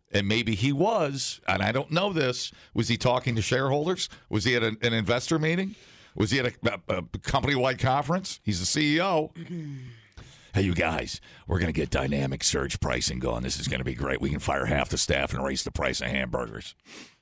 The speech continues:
Speaker 1: It's gonna be awesome. I'll say aye. Aye." Off they go.
Speaker 2: Uh, let's, yeah, when did he say that?
Speaker 1: Yeah, I don't know what the context was of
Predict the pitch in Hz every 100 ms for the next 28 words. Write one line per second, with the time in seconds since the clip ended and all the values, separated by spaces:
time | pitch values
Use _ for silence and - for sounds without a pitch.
0 | _ - 78 71 69 69 69 - 62 -
1 | - - 101 - 117 113 123 143 151 131
2 | _ _ - 330 - 320 330 359 - _
3 | _ _ - - - - - _ _ -
4 | 71 65 57 65 62 - _ 185 202 196
5 | 190 185 175 175 170 165 160 156 175 185
6 | - - 175 147 127 156 156 151 160 151
7 | - - 95 92 - _ 147 131 - _
8 | _ _ _ - 104 104 113 104 95 -
9 | - 90 85 - 69 - 62 64 57 -